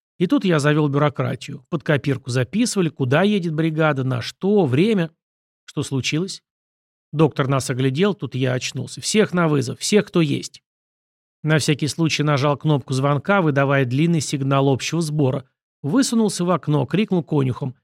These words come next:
"Запрягайте всех!" Потом повернулся к девушкам-диспетчерам.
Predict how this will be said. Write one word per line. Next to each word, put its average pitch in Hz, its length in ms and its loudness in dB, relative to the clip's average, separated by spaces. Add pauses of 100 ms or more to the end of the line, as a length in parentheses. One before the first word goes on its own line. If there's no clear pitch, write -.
(180)
"Запрягайте 190 680 4
всех!" - 440 -4 (760)
Потом 165 340 2
повернулся 151 520 2
к 131 80 -6
девушкам-диспетчерам. 143 1160 -4